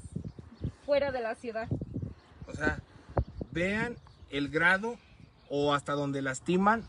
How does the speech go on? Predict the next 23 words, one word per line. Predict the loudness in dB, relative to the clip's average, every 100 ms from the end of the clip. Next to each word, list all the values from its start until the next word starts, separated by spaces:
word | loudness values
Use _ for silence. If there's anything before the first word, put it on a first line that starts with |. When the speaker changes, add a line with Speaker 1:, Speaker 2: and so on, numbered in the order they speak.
| -2
Speaker 2:
los | 6 8 8
delincuentes | 4 2 0 2 4 4 4 0 -4 -10 -8 -8 -8 -20 -20 -20 -20 -20 -20 6
cuando | 6 6
están | 0 2 6 6 6 -2 -12 -14 -14 -18 -14 0
tratando | 2 4 4 4 2
de | -6
ganar | -6 -6 -6 -6 -8 -18 -20 -20 -20 -20 -20 -20 -20 -20 -20 -4
un | 8 8 8
peso | 6 6 6 0 -2 -8 -8
o | -2 0
dos | 6 8 8 6
o | 6
lo | 8 8
que | 4
les | 2 4
hayan | 6 6 4
pedido, | 2 2 4 4 4 0 2 2
la | 2
cantidad | -2 0 0 2
que | 2
les | 2
hayan | 2 2
manejado. | 2 0 2 2 2 0